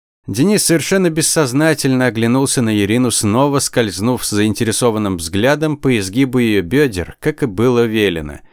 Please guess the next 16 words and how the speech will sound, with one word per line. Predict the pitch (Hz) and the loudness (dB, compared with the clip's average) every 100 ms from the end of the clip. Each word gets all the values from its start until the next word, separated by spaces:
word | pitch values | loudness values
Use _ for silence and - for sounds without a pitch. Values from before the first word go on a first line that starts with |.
| _ - | _ -6
Только | 202 - 170 | -6 -2 0
потом | 175 165 202 170 | 2 2 2 2
осознал, | 127 123 101 143 147 | 0 -2 0 0 0
что | - | 0
без | 107 110 | -2 -2
посторонней | - 117 120 123 127 117 | -4 -4 0 0 2 0
помощи | - 135 139 120 - | 0 2 2 0 0
её | 117 110 | 0 2
ноги | 107 135 120 | 0 0 0
на | 117 | -2
самом-то | 117 165 143 104 123 | -2 -2 -2 -2 -2
деле | 95 117 147 123 | -2 0 0 0
никуда | 117 190 - 147 110 135 | 0 -4 -2 -4 2 0
переть | 131 120 110 113 101 - | 2 0 0 0 0 -2
не | 110 | 0
смогут. | 104 120 110 95 73 - - | 0 0 0 -2 -4 -14 -20